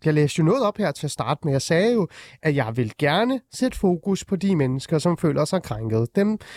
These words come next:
som faktisk det her handler om. Dem, som føler, især muslimer, fordi det netop handler om koranafbrænding, en stemme. Ja, der er helt stille, for det dele med været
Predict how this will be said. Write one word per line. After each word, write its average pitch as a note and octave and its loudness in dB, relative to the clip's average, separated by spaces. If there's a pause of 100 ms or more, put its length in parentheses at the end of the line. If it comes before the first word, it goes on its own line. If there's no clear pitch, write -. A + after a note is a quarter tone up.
(160)
som C4 0
faktisk E3 -2
det D#3+ 2
her D#3+ 4
handler A#2+ 0
om. A#2 -2
Dem, G#3+ 2
som F#3+ 0 (300)
føler, B3+ 0
især D3+ -2
muslimer, A3 0
fordi D#3+ -4
det D#3 -2
netop C3+ 2
handler C3+ 2
om B2 -2
koranafbrænding, G#3 0 (420)
en A3+ 2
stemme. A2 -2 (1700)
Ja, C#3+ 2
der C#3+ 4
er C#3+ 6
helt E3+ 2
stille, D#3+ 2
for - -6
det C#3+ -2
dele G3+ 4
med A#3 2
været D#3 0